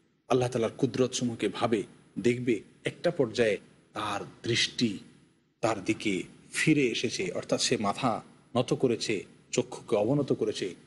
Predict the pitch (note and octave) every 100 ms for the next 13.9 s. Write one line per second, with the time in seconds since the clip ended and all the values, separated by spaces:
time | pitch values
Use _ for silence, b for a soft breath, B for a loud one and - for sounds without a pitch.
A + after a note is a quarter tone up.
0 | - G#2+ G#2 F#2 - A2+ G#2 A#2 G#2 -
1 | G#2 F#2+ A2+ G3 - - - G2+ G2 G2+
2 | F#2+ F#2+ F2+ E3+ - - - - G#3+ -
3 | - - F3 E2+ - - _ - - F3
4 | G3 G3 G3 - - - C3+ - C#3 A#2
5 | A2+ F2 - - _ _ _ - C3+ B2
6 | - - - B2 D3 - C3 B2 A2+ G#2+
7 | G#2+ G#2 D3+ C#3+ B2 A2 - - - G2+
8 | G2 F#2 - - G#2 G2 G#2 - G2 F#2+
9 | A#2+ C3+ D3 D#3+ F3 - - - G2+ F#2+
10 | G2 G2+ G#2 - - - - C3 C3+ C#3
11 | C#3+ D#3 D#3 - _ - C3+ F3+ B2 -
12 | F2 - - - - - - - A2 E2+
13 | - - _ - G2+ G#2 G2+ G#2+ A2+